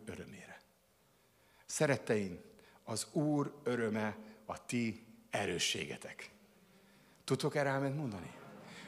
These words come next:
És tudod, hogy tud örülni az, aki érzi, hogy szeretik? Hogy tud örülni az, aki érzi, hogy Isten szereti? Azt mondja Pál, és annyira szeretem az új fordításban ezt a mondatot, azt mondja,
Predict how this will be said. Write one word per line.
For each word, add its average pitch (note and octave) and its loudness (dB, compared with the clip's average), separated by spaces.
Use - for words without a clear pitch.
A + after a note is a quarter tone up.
És - -6
tudod, E3+ 6
hogy F3 4
tud D#3+ 6
örülni D3+ 6
az, C3+ 6
aki C3+ 0
érzi, A#2+ 4
hogy F2+ -4
szeretik? - -6
Hogy F3 6
tud E3 2
örülni D3+ 6
az, C3+ 4
aki B2+ -2
érzi, A#2 0
hogy - -12
Isten - -6
szereti? - -14
Azt - 0
mondja B2 4
Pál, A#2+ 6
és - 0
annyira A#2 4
szeretem G#2+ 2
az G#2 -2
új A#2 0
fordításban G#2 -2
ezt G2+ -6
a G#2 -2
mondatot, G2+ -4
azt - -10
mondja, A#2 0